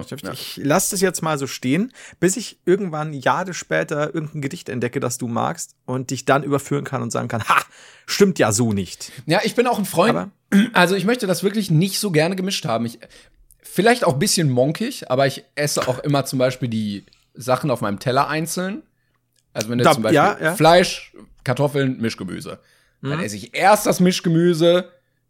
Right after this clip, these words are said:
Speaker 1: dann das Fleisch, dann die Kartoffeln. So, nach dem, weißt du?
Speaker 2: Aber du lässt dir am Schluss nicht mehr, also wenn dir alle drei Sachen schmecken, lässt du dann nicht noch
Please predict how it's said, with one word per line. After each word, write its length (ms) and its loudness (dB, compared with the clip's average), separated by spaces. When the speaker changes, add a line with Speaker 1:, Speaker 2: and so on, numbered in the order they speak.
Speaker 1:
dann 500 0
das 180 0
Fleisch, 340 4
dann 200 4
die 80 0
Kartoffeln. 600 -2
So, 440 -6
nach 100 -6
dem, 360 -6
weißt 220 0
du? 200 2
Speaker 2:
Aber 120 4
du 60 4
lässt 200 0
dir 80 6
am 80 -2
Schluss 300 0
nicht 180 -2
mehr, 240 2
also 180 0
wenn 80 4
dir 140 4
alle 140 4
drei 180 2
Sachen 240 -2
schmecken, 480 -4
lässt 220 2
du 40 2
dann 160 4
nicht 160 0
noch 260 -2